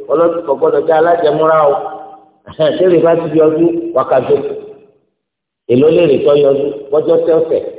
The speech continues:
bọ́jọ́ oṣooṣù, kò gbọ́dọ̀ pẹ́ jù, bọ́jọ́ bá ti pẹ́ jù, yọ lọ máa fowó yín dábìrà bò mí ni. Ẹ, nígbà tá a bá ti fi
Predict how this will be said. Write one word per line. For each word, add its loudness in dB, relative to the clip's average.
bọ́jọ́ 2
oṣooṣù, 0
kò -4
gbọ́dọ̀ 2
pẹ́ 2
jù, 0
bọ́jọ́ 0
bá 2
ti -4
pẹ́ 0
jù, -2
yọ 0
lọ 2
máa 0
fowó 0
yín 0
dábìrà 2
bò 0
mí -4
ni. -8
Ẹ, 2
nígbà -2
tá 0
a 2
bá 2
ti -2
fi -8